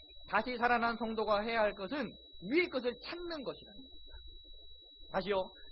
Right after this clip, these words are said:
우리는 그리스도를 통하여서 죽었다가 다시 살아난 사람들입니다. 다시 살아난 우리가 해야 할 것은 위의 것을 찾는 것이라는 거죠. 위의 것을 생각하고 땅의 것을 생각하지 말라라는 것이 바울이 삼 장을 시작하면서 골로새 교회에게 그리고 우리에게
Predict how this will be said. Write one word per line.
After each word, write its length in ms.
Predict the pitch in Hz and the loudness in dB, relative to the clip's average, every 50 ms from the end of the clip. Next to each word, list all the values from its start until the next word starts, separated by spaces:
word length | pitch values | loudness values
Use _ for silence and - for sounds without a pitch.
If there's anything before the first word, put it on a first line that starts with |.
| - - | -12 -8
우리는 480 | - 190 214 262 262 262 247 247 254 247 | -4 0 2 2 4 2 2 0 -2 -4
그리스도를 460 | - 233 247 254 254 - 262 247 240 240 | -2 0 0 0 0 0 0 0 0 0
통하여서 440 | - 233 240 240 233 233 226 214 | 0 0 2 2 2 0 -2 -4
죽었다가 480 | - - 254 262 247 247 - 262 254 247 | -4 2 2 2 2 2 0 2 2 2
다시 220 | 247 247 247 277 | 2 2 -4 -4
살아난 380 | 262 - 294 294 285 262 240 220 | 0 4 6 6 6 6 4 0
사람들입니다. 640 | 208 214 196 185 175 - - 247 226 - - - - - - - - - - - - | -2 -4 -6 -6 -6 -10 -12 -14 -16 -16 -16 -14 -14 -14 -16 -16 -16 -16 -18 -10 0
다시 260 | - 202 254 - 294 269 | 4 4 4 4 4 2
살아난 400 | 269 294 285 285 285 285 277 277 | 4 6 8 8 8 6 6 4
우리가 340 | - 208 220 240 277 277 269 | 0 -4 -4 2 4 4 4
해야 240 | 262 226 294 285 269 | 4 4 6 6 6
할 100 | 254 214 | 4 4
것은 400 | 247 214 - 277 254 202 160 - - - | 0 -6 -6 -6 -6 -6 -6 -8 -10 -8
위의 300 | 143 226 359 392 370 349 | -4 0 0 0 0 0
것을 260 | - 233 208 214 196 | 0 -2 0 -2 -4
찾는 360 | 202 - - 185 170 160 143 - | -4 -6 -10 -10 -10 -10 -10 -10
것이라는 340 | - - - - - - | -10 -10 -12 -14 -16 -16
거죠. 140 | - - - - - - - - 1077 - - - - - - - - - - - - - - - - - - - | -16 -16 -14 -16 -18 -18 -20 -18 -18 -18 -16 -16 -16 -16 -16 -20 -20 -20 -18 -18 -16 -16 -16 -16 -14 -16 -14 -10
위의 280 | - 160 202 254 254 240 | -6 -2 2 2 2 6
것을 260 | - 233 214 233 226 | 4 4 4 4 2
생각하고 580 | 226 240 240 233 226 - 220 220 214 226 226 - | 2 0 -2 -2 -4 -2 -4 -2 -2 -2 -2 -2
땅의 260 | 254 269 269 269 262 | -2 -2 0 0 0
것을 260 | 254 247 240 285 269 269 | 0 0 -2 -2 -4 -4
생각하지 540 | 320 330 311 294 - - 277 247 294 277 247 | -4 -2 -2 -2 0 -2 -4 -4 -4 -6 -6
말라라는 800 | 196 247 160 190 247 294 311 311 320 320 302 277 247 226 214 | -4 -2 2 4 4 4 4 4 4 4 4 4 2 -2 -4
것이 300 | 190 175 - - 196 190 - | -6 -8 -8 -8 -12 -12 -6
바울이 400 | - - 175 185 180 175 180 180 | -2 0 0 2 0 0 -2 -2
삼 240 | - 320 311 302 294 | -2 -4 -4 -2 0
장을 240 | 302 285 269 269 254 | -2 -2 -2 -4 -8
시작하면서 640 | - - 277 240 247 233 226 220 214 214 226 226 226 | -6 -4 -4 -2 -2 -2 -2 -4 -2 -2 -2 -2 0
골로새 360 | 226 180 185 196 190 202 185 | 0 0 0 0 0 -2 -4
교회에게 640 | 180 190 190 190 196 190 190 185 180 220 233 277 - | -2 -2 0 0 0 0 -2 -2 -2 -2 -4 -4 -6
그리고 220 | - 185 185 185 | -4 -2 -2 0
우리에게 560 | 175 160 165 170 185 196 190 185 180 220 254 | -2 -2 -4 -4 -2 0 0 0 0 -2 -2